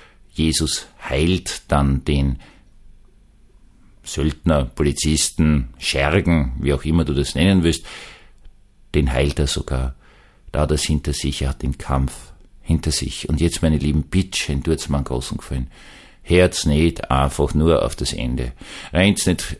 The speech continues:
herum in einem falsch verstandenen christlichen Heroismus, wo's dann sagt, "Ja, der Jesus, ne, der hat den, der ihn verhaften wollte, um ihn in die Todeszelle zu bringen,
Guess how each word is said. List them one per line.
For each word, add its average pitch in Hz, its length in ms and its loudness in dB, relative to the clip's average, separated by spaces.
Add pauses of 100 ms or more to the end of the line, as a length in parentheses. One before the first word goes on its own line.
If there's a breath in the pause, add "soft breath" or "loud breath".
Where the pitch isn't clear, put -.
herum 82 380 2
in 85 100 4
einem 76 100 0
falsch 87 340 4
verstandenen 78 560 2
christlichen 73 600 0
Heroismus, 71 680 0
wo's 71 160 -2
dann 76 140 0
sagt, - 480 -2
"Ja, 78 260 2
der 71 160 0
Jesus, 73 460 0
ne, 80 200 0
der 73 380 0
hat 71 240 0
den, 76 200 2
der 73 120 2
ihn 71 80 0
verhaften 73 500 0
wollte, 71 300 2
um 71 80 2
ihn 76 160 2 (520 loud breath)
in 85 120 0
die 80 140 0
Todeszelle 90 800 2
zu 101 160 2
bringen, 98 720 4